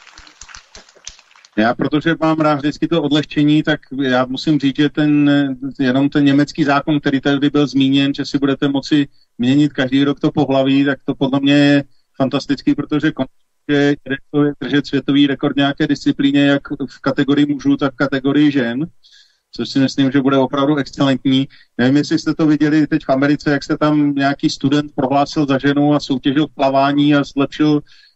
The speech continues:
eh, americký univerzitní rekord asi o patnáct vteřin.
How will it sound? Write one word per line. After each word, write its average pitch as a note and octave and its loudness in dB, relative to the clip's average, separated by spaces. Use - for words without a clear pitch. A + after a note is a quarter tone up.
eh, B2 2
americký C#3 -2
univerzitní D3 -2
rekord C#3+ -2
asi D3 -2
o D3 0
patnáct D3 -2
vteřin. C#3 0